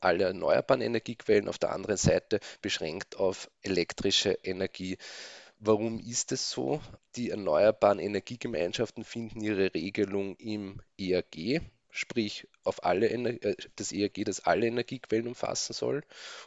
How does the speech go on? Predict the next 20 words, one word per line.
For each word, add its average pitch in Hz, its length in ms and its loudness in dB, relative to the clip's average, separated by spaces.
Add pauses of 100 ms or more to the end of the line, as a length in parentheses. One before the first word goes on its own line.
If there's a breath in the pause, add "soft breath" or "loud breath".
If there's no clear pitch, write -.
Und 117 200 -4
die 110 60 -6
Bürgerenergiegemeinschaften 113 1300 0
finden 110 300 -8
ihre 110 260 2
Regelung 107 440 -2
im 107 180 -2
elwog, 95 640 0 (140)
das - 180 -8
für - 100 -10
die 92 100 0
Elektrizitäts-, 92 800 -6
für - 80 -6
das 87 100 -6
Elektrizitätswesen, 92 1700 -6 (460 loud breath)
äh, 92 260 2
die 95 180 -6
wesentliche 92 640 0 (140)
Regelung 85 460 -4
ist. - 400 -6